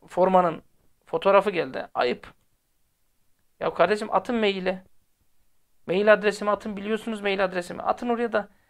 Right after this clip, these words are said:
göndereyim şeye, golva nokta com'a. Sadece arkadan çekilmiş fotoğrafını atın.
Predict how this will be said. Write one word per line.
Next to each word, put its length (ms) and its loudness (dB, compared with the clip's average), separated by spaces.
göndereyim 460 2
şeye, 220 -2
golva 340 2
nokta 280 -4
com'a. 120 -8
Sadece 280 4
arkadan 360 2
çekilmiş 420 -4
fotoğrafını 500 0
atın. 260 -2